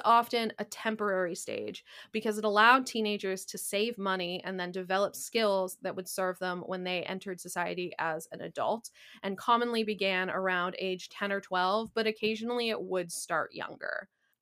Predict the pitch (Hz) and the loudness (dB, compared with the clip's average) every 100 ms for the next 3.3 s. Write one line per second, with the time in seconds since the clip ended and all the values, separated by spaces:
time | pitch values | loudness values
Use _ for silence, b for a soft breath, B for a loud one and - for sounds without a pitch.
0 | _ _ _ 220 269 269 233 - _ - | _ _ _ 4 8 8 6 -2 _ -8
1 | 202 - - 226 403 508 277 220 185 180 | -8 -8 0 8 10 8 6 4 4 2
2 | 165 143 208 - _ - 196 - 143 120 | 0 0 -2 -6 _ -2 0 0 -2 -2
3 | 190 254 | -2 -4